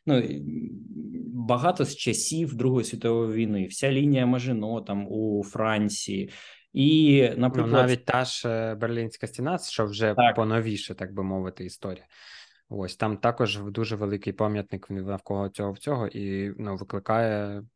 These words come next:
Speaker 2: кс-, до речі, частина Берлінської стіни є в цьому музеї, е, атомних розробок, хоч і напряму ніяк не зв'язано,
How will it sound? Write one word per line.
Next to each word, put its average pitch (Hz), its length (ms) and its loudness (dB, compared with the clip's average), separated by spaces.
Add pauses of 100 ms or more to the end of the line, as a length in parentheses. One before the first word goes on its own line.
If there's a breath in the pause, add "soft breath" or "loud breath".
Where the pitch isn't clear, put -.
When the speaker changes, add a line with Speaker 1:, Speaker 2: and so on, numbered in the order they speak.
(180)
Speaker 2:
кс-, - 140 -12
до 117 120 4
речі, 120 440 2
частина 131 500 0
Берлінської 110 580 -2
стіни 127 520 -6
є 117 180 0
в - 80 -8
цьому 104 240 -2
музеї, 110 600 -2 (640 soft breath)
е, 98 560 -6 (100)
атомних 98 520 -4
розробок, 135 480 -2
хоч - 220 -6
і 113 40 0
напряму 110 480 0
ніяк 107 360 -2
не 107 100 -2
зв'язано, 113 640 -2